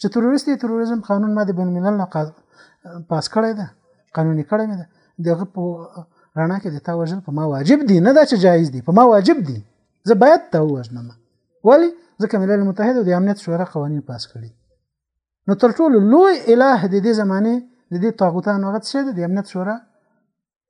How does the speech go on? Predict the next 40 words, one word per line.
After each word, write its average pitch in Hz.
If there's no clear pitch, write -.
او 165
ملل 156
متحد. 123
ځکه 262
هغه 311
د 247
تا 285
د -
وژلو 226
حکم 208
کړی 120
ده. -
ته -
باید 339
ووژلی 160
شي. 127
په 180
بم، 220
په 190
بارود، 147
په 151
توپ، 240
په 160
اقتصاد، 208
په 151
بندیزونو، 170
په 185
هر 339
شکل 277
شي 311
ته 226
باید 151
ووژلی 117
شي. -
او 202
د 233
تا 302
عقیده، 240
د 170
تا 233